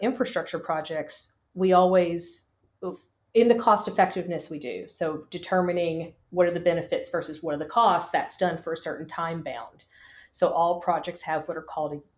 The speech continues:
a, a useful project life. Um, so even if there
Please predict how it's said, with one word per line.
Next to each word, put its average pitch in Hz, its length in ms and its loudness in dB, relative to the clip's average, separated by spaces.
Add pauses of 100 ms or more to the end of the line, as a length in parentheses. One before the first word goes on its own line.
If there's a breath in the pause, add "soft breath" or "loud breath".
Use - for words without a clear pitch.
a, 156 40 -4
a 147 140 -4
useful 165 640 -2
project 311 380 2
life. - 420 -8 (460 soft breath)
Um, 175 240 0
so 170 240 2
even 190 320 2
if 175 180 2
there 156 240 -2